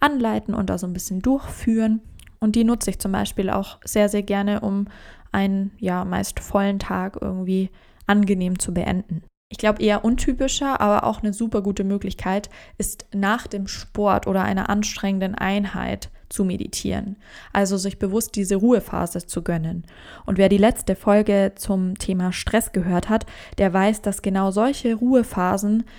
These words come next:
nach anstrengenden Phasen zur Effizienzsteigerung beitragen und uns auch körperlich und gesundheitlich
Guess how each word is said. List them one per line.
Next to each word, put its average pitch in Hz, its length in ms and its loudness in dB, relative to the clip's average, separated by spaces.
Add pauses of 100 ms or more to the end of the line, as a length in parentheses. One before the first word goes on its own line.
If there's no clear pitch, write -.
(140)
nach 202 440 2
anstrengenden 190 960 0
Phasen 190 560 0
zur 202 140 -2
Effizienzsteigerung 180 920 0
beitragen 180 720 -2
und 202 300 -2
uns 190 180 -6
auch 185 220 -4
körperlich 208 480 -2
und 190 140 -4
gesundheitlich 196 920 -2